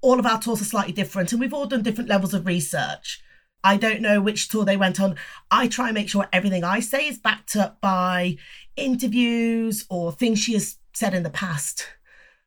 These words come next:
But also, I think, given recent opinions of J K Rowling, um, to put it mildly, uh, which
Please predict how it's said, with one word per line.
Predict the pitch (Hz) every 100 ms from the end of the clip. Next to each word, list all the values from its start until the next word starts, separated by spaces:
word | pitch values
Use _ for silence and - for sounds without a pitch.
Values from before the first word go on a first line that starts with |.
| _
But | 247 233 -
also, | 240 262 - 294
I | 262
think, | - 240 -
given | 247 240 220 202 - - - _ _ _ 170
recent | 240 277 - 269 247 - - -
opinions | - - 240 269 294 285
of |
J | 269 294
K | 277 285
Rowling, | 269 277 294 302 339 - - - - - -
um, | 208 180 180 165
to | -
put | 214 214
it | 196
mildly, | 165 165 214 277 - - - -
uh, | 196 185 175
which | 254 151 151 - -